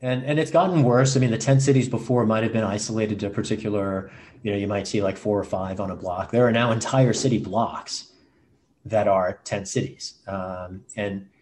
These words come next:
you know, I can think of in, in Oakland, you know, if you go under any highway overpass, there are, you know, people just trying to survive. And I wanna be clear here. You know, it's one thing to see people who are struggling with housing insecurity. I've been homeless myself in my late teens.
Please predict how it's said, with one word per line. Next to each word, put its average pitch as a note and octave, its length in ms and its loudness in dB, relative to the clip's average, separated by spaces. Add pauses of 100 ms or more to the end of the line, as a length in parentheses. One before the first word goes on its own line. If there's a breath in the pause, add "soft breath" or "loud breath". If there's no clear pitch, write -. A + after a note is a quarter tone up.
(280 soft breath)
you G#2 100 -4
know, G#2+ 100 -6
I A2+ 80 2
can A2+ 160 -2
think A#2 160 -2
of G#2+ 160 0
in, G#2 200 -4
in A2+ 100 -6
Oakland, A2 400 -6
you G#2 140 -10
know, G#2+ 120 -8
if G#2+ 140 -14
you G#2 100 -10
go G#2+ 240 -8
under A#2 240 -8
any B2 400 -6
highway C#3 320 0
overpass, - 640 -12 (400)
there G#2+ 600 0
are, G#2+ 540 0 (560)
you B2 100 -2
know, A2 200 0
people A#2 340 -2
just B2 280 0
trying C3 280 2
to A#2+ 60 0
survive. A#2+ 520 0 (200 loud breath)
And C#3 100 2
I D3 60 6
wanna F#3 220 2
be D3+ 120 6
clear E3+ 300 4
here. F#2+ 340 -4 (260 loud breath)
You D3 60 0
know, D#3+ 60 6
it's E3 120 0
one F3 180 4
thing F3+ 180 2
to A2+ 80 2
see E3+ 280 -4
people - 540 -10 (800)
who B2 280 2
are G2+ 100 2
struggling G#2+ 460 0
with G2 180 -10
housing G#2 260 -6
insecurity. C3+ 400 0
I've C3+ 240 0
been D#3+ 160 2
homeless C#3 400 2
myself A#2 500 -2
in A2 60 -4
my G2+ 140 -2
late A#2+ 220 0
teens. - 460 -4